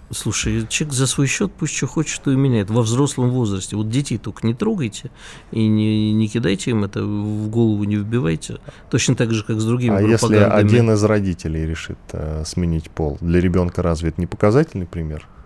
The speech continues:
Speaker 1: Ой, слушай, знаешь, вот, э, мы вступаем щас с тобой на очень тонкий лёд. Проблема
Speaker 2: Мы
Speaker 1: есть.
Speaker 2: с тобой с
Speaker 1: Она,
Speaker 2: него и не сходили.
Speaker 1: она, с-, проблема есть, она существует. Бывают люди, которые рождены не в те-, в, скажем так,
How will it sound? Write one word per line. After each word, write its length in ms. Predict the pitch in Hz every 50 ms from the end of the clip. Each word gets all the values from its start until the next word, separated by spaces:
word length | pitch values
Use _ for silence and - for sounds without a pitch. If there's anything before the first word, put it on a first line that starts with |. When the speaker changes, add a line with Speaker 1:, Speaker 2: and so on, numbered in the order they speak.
| - - -
Speaker 1:
Ой, 400 | - 226 220 214 202 190 175 156
слушай, 540 | 120 - - 135 120 - - 135 113 107 -
знаешь, 380 | - 120 147 180 170 - - -
вот, 220 | 135 120 113 113 110 - -
э, 40 | 131
мы 800 | 123 120 117 127 - 120 - - - - - - - 156 180 180
вступаем 440 | - - 156 143 - 190 180 170
щас 200 | 156 - - 120
с 20 | -
тобой 240 | - 135 131 131 127
на 140 | 123 131
очень 280 | 139 131 - - 123 117
тонкий 360 | - 131 120 117 104 - 113
лёд. 220 | 107 101 104 - - - - - - -
Проблема 520 | 131 139 151 175 208 220 226 185 131 110 - -
Speaker 2:
Мы 220 | 120 107 123 127
Speaker 1:
есть. 260 | 131 135 131 120 113 -
Speaker 2:
с 20 | -
тобой 340 | 127 120 117 131 147 139
с 40 | 113 127
Speaker 1:
Она, 300 | 135 151 - - - 160
Speaker 2:
него 100 | 180 165
и 80 | 131
не 140 | 120 127 127
сходили. 520 | - - - 139 135 120 104 85 80 73 -
Speaker 1:
она, 460 | 139 147 156 165 180 196 202 202 -
с-, 100 | - -
проблема 520 | - - - 143 160 180 214 226 208 185 147
есть, 380 | 120 110 107 104 101 - - -
она 300 | - 120 139 175 190 - -
существует. 760 | - - - 127 - - 160 - - - 107 107 107 107 110
Бывают 500 | 113 117 170 208 214 208 185 156 - - 185
люди, 220 | 180 185 156 143
которые 480 | - - - - 160 147 143 135 120 110
рождены 500 | 117 113 107 113 117 117 120 131 135 127
не 220 | 117 113 117 127
в 100 | 131 117 - - - - - - - -
те-, 160 | - - 127 107
в, 140 | - -
скажем 340 | - - - 120 107 - - -
так, 180 | - 107 -